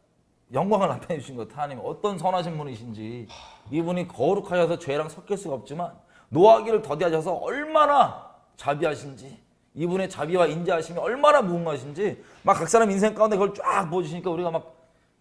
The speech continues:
뒤집혔던 거예요. 이 내용 보면서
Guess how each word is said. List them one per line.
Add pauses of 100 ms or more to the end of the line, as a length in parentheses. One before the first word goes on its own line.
(360)
뒤집혔던
거예요. (560)
이 (1400)
내용
보면서